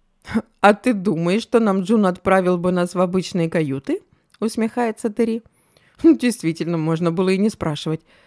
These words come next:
Ты с мамой-то успел попрощаться?» «М, да, вчера были в Амбуазе, провели целый вечер втроём. Она очень переживает,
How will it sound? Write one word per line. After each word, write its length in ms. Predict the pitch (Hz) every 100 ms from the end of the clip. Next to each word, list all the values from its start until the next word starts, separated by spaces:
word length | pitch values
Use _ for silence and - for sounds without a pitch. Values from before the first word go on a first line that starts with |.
| _ _ _
Ты 120 | 277
с 60 | 269
мамой-то 380 | 302 302 185 190
успел 280 | 208 349 392
попрощаться?» 680 | 208 190 175 156 - 165 - _ _ _ _ _ -
«М, 240 | 233 233
да, 260 | 202 202 247
вчера 360 | 233 208 220 226
были 240 | 214 208
в 100 | 202
Амбуазе, 540 | 202 180 185 208 226
провели 400 | - 202 185 190
целый 320 | 214 202 180 175
вечер 280 | 190 190
втроём. 520 | 175 170 160 165 180 - _ - _ _
Она 200 | 240 262
очень 260 | 262 247 240
переживает, 760 | 254 247 240 226 311 359 196